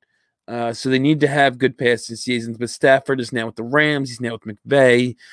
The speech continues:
Got two wide receivers that, that have had wide receiver, uh, one fantasy seasons in the past. Tannehill has actually been a Q B one, I think, each of the last two years.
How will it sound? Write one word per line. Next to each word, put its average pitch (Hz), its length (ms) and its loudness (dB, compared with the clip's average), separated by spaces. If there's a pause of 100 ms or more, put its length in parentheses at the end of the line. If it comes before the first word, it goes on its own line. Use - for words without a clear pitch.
(280)
Got 117 160 -2
two 151 220 -2
wide 131 240 2
receivers 131 680 -4
that, 117 320 -2
that 107 180 -2
have 110 220 -4 (500)
had 120 260 2
wide 120 160 4
receiver, 113 760 -4
uh, 117 260 -4
one 117 320 -6
fantasy 117 400 -2
seasons 110 420 -8
in 101 60 -12
the - 80 -16
past. 120 640 -2 (440)
Tannehill 143 460 4
has 120 160 0
actually 110 380 -2
been 131 500 0
a 123 280 2
Q 127 220 -6
B 127 140 -2
one, 120 260 -4
I 113 80 -6
think, 127 240 -8
each 123 320 0
of 131 100 2
the 85 100 -4
last 107 360 -6
two 92 140 -6
years. 110 460 -6